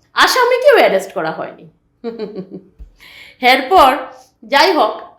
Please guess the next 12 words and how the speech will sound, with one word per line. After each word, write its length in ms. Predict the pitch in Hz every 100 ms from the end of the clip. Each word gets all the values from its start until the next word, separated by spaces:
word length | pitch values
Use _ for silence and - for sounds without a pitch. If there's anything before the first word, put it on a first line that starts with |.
| _ _ _ -
ওমেন 600 | 240 269 285 285 285 277
কমিশন, 440 | 240 247 240 277 247
ন্যাশনাল 360 | - 240 247
ওমেন 320 | 214 208 240
কমিশন, 600 | 233 233 233 233 269 330 349 - _ _ _ _ _ _ _ _ _ _ _ _ _ _
হিউম্যান 320 | 226 240 254 262
রাইটস 220 | 254 254
কমিশন, 300 | 247 247 262
ওটা 180 | 240 226
রেজিস্টার 400 | 220 220 254 240
হয়ে 220 | 208 208
যায়। 200 | 208